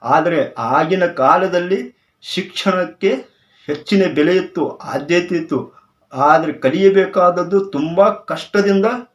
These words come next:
ವಿದ್ಯೆ ಕಲಿಯುವ ಸನ್ನಿವೇಶ, ಸಂದರ್ಭ ಆಗ ಇತ್ತು. ಆದರೆ ಈಗ ವಿದ್ಯೆ ಕಲಿಯಲು ಅವಕಾಶ, ಶಿಕ್ಷಣಕ್ಕೆ ಎಲ್ಲ ಸೌಲಭ್ಯಗಳಿವೆ.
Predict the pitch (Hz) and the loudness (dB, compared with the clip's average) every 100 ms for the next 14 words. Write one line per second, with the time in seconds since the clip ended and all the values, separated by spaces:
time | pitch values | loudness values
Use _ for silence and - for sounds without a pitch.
0 | _ 135 160 165 185 - 160 175 180 180 | _ -2 -2 2 0 2 -2 -2 -2 -2
1 | 220 247 _ _ _ - 131 175 185 180 | -2 -4 _ _ _ -4 0 0 0 0
2 | 175 214 214 - 135 156 190 185 - 131 | -4 -6 -6 -2 0 4 2 0 -6 -2
3 | 151 160 160 156 131 - - - - 139 | -2 0 -4 -6 -10 -12 -18 -20 0 2
4 | 170 170 156 123 131 190 202 214 254 - | 2 2 -2 -2 -2 -2 2 0 0 -10
5 | _ _ _ 139 190 180 214 208 196 190 | _ _ _ -2 -2 2 2 2 -2 0
6 | 175 165 247 - _ _ - 131 143 - | -2 -2 -6 -10 _ _ -6 -6 -6 0
7 | 165 156 - 117 - - - 151 - 190 | 2 2 -4 -6 -8 -14 -8 -8 -2 -2
8 | 180 180 220 247 - _ _ _ _ _ | -2 -2 -4 -6 -14 _ _ _ _ _
9 | 123 139 185 202 - 143 160 180 180 160 | -2 2 4 2 0 0 2 2 0 -4
10 | 139 101 _ _ | -6 -8 _ _